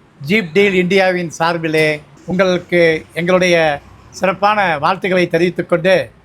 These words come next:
நீங்கள் எல்லோரும் எங்களுக்கு ஆதரவு கொடுக்கும்படி மிகவும் தாழ்மையுடன்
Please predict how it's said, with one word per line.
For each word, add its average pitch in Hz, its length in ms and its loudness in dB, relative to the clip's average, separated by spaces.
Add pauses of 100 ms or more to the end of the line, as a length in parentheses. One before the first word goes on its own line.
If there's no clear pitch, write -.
(540)
நீங்கள் 180 240 2
எல்லோரும் 208 360 2
எங்களுக்கு 175 600 0 (140)
ஆதரவு 196 380 -2
கொடுக்கும்படி 170 600 -2 (500)
மிகவும் 185 500 -2 (160)
தாழ்மையுடன் 190 640 -2